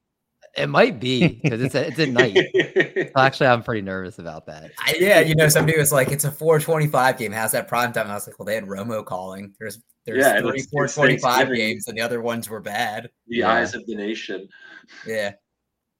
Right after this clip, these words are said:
Speaker 1: Rhamondre Stevenson and Justin Jefferson are plus money, but Dalvin Cook is minus money. That makes no sense to me.
Speaker 3: So I feel like it's a Hunter Henry touchdown game.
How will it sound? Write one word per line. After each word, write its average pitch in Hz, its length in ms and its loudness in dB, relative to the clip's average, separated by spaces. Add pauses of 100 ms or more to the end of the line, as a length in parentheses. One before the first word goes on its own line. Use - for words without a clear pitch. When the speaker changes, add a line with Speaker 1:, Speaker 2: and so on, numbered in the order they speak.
(120)
Speaker 1:
Rhamondre 127 420 0
Stevenson 123 580 -4
and 104 100 -6
Justin 104 320 -6
Jefferson 98 440 -8
are 92 120 -8
plus 95 400 -10
money, 92 280 -8
but 87 140 -12
Dalvin 92 340 -8
Cook 95 300 -10
is 90 180 -12
minus 87 400 -12
money. 76 200 -14
That 78 100 -16
makes 85 220 -18
no 82 140 -12
sense 78 340 -18
to - 100 -20
me. - 240 -16 (800)
Speaker 3:
So - 120 -6
I 151 100 4
feel 170 140 2
like 165 160 2
it's 147 80 -6
a 131 80 0
Hunter 117 260 -6
Henry 104 300 -8
touchdown 95 500 -12
game. 92 300 -16